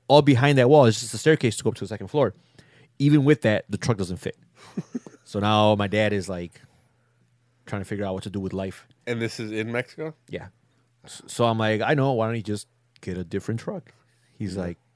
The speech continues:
Speaker 1: "No, but that's the one I want." I'm like, "All right, well."
Speaker 2: Is it a Suburban?
Speaker 1: No, he wants, uh, the Tundra. The
Speaker 2: Oh,
Speaker 1: Toyota
Speaker 2: okay,
Speaker 1: Tundra,
Speaker 2: okay.
Speaker 1: but, like, the, the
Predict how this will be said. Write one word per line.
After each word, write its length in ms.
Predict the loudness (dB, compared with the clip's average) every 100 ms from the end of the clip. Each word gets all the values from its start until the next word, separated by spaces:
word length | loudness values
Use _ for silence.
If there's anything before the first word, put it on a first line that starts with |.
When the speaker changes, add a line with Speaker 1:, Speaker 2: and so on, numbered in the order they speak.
| _
Speaker 1:
"No, 140 | -20 -18
but 80 | -16
that's 120 | -16
the 60 | -14
one 80 | -16
I 40 |
want." 180 | -14 -16 -20 _ _ -20
I'm 40 |
like, 80 | -16
"All 60 |
right, 100 | -14
well." 180 | -14 -16 -16 _ _ _ -12
Speaker 2:
Is 200 | -10 -6
it 80 | -6
a 40 |
Suburban? 580 | -8 -8 -4 -4 -6 -10 _ -8
Speaker 1:
No, 220 | 0 2
he 140 | 4 4
wants, 260 | 2 0
uh, 480 | -2 -2 -2 -2 -4
the 120 | -6
Tundra. 460 | -6 -4 -4 -4 -8 -14 _ _ _
The 140 | -8
Speaker 2:
Oh, 0 |
Speaker 1:
Toyota 140 | -6 -6
Speaker 2:
okay, 80 | -8
Speaker 1:
Tundra, 300 | -10 -10 -10
Speaker 2:
okay. 80 | -6
Speaker 1:
but, 120 | -6
like, 280 | -6 -8 -8
the, 180 | -8 -8
the 160 | -8